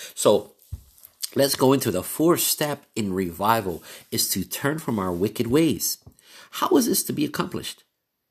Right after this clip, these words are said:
The prophet Hosea wrote, "Break up your fallow ground, for it is time to seek the Lord until he comes to rain righteousness on you." Listen to that. Praise Jesus. "Sow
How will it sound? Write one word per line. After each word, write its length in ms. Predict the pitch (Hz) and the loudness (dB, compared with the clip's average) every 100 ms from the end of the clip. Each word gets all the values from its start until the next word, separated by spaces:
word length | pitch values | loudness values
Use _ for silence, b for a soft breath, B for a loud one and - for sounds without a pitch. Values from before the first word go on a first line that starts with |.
| _ | _
The 60 | 87 | -16
prophet 440 | - 190 - 139 | -10 -8 -6 -4
Hosea 480 | 117 95 101 143 101 | 0 2 4 4 4
wrote, 280 | 92 92 - b b - | 2 0 -4 b b -8
"Break 340 | 85 127 151 | 2 4 4
up 160 | 180 - | -2 0
your 140 | 196 | -2
fallow 560 | - - - 110 135 135 | -2 -4 -2 -2 0 -2
ground, 540 | 104 101 110 98 85 | 0 0 0 -2 -6
for 220 | - 85 85 | -8 -6 -6
it 80 | |
is 180 | 78 - | -4 -6
time 400 | - 143 165 214 | -4 -4 -2 -2
to 120 | - | -2
seek 380 | 80 - 165 175 | 2 2 2 -2
the 120 | - | -4
Lord 300 | 85 107 151 | 2 6 6
until 240 | 143 87 87 | 4 -4 -6
he 120 | 85 | -8
comes 480 | - 143 165 175 - B B B - | -4 -4 -2 -4 -8 B B B -2
to 140 | 98 | -2
rain 480 | 78 80 143 185 160 | 0 0 2 4 4
righteousness 880 | 107 123 220 - 139 - 95 92 - | 4 4 2 0 0 -2 -2 -6 -6
on 220 | - 80 73 | -10 -14 -10
you." 320 | 85 90 - - | -6 -6 -8 -12
Listen 400 | - - 117 117 | -4 -2 -2 -4
to 200 | - - - | -12 -12 -10
that. 420 | - 120 - - | -4 -4 -4 -12
Praise 580 | - - 349 - - - _ - | -10 -2 -2 -2 -10 -16 _ -8
Jesus. 480 | - 180 - 107 | -4 -2 -2 2
"Sow 400 | - - 107 101 | 2 4 4 4